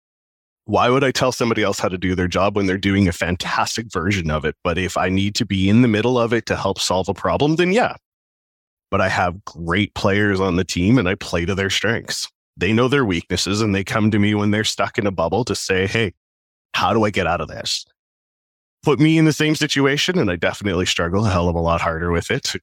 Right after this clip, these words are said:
to, you know, either go to leadership to ask for help or to say this isn't working or whatever. But in the same circumstance,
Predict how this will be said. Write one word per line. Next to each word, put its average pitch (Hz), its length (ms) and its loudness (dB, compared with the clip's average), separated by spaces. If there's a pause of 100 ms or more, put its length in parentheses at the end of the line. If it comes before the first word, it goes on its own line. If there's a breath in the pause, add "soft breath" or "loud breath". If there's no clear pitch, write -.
to, 85 360 -2
you 85 160 -2
know, 82 120 0
either 82 200 -2
go 80 140 -4
to 85 60 -4
leadership 87 480 -2
to 80 80 -2
ask 82 240 -4
for 80 100 -8
help 80 300 -4
or 80 60 -10
to 80 60 -6
say 85 200 -4
this 82 200 -4
isn't 80 220 -6
working 80 340 -6
or 82 100 -2
whatever. 90 440 0
But 92 220 -2
in 104 140 4
the 95 100 4
same 92 340 0
circumstance, 87 680 -4